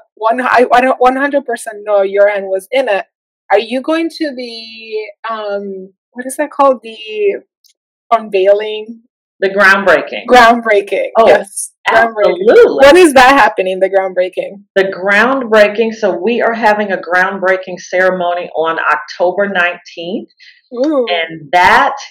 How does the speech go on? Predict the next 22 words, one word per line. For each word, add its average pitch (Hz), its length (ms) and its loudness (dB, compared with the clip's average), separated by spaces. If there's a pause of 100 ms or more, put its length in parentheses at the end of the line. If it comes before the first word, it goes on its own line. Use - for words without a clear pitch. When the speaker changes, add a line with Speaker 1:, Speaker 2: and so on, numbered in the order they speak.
(140)
Speaker 2:
is 190 560 2
the 170 160 0
groundbreaking 190 1040 0 (100)
for 160 140 -4
Sterling 190 600 -4
Bay's 165 540 -2 (540)
very 214 480 2 (160)
first 202 280 0
life 175 360 2
sciences 175 720 -4
building 156 640 -2 (440)
in 214 340 2
Lincoln 180 460 -4
Yards. - 640 -8 (140)
Speaker 1:
Yes. 165 300 -8 (100)
Speaker 2:
Uh, 139 180 -4 (100)
the 175 240 0
building 220 380 2
itself 202 500 0 (120)
is 170 220 -8
called 165 300 -2 (120)
Ally, 185 720 2